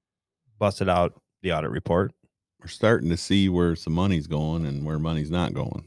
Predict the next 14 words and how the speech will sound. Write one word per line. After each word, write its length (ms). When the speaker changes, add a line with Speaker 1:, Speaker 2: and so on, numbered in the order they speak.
Speaker 1:
Mm-hmm. 600
And 300
some 420
moving 400
of 120
money 460
Speaker 2:
Yeah. 180
Speaker 1:
by 140
former 640
employees 720
of 60
the 60
village. 560
Speaker 2:
Quiet, 260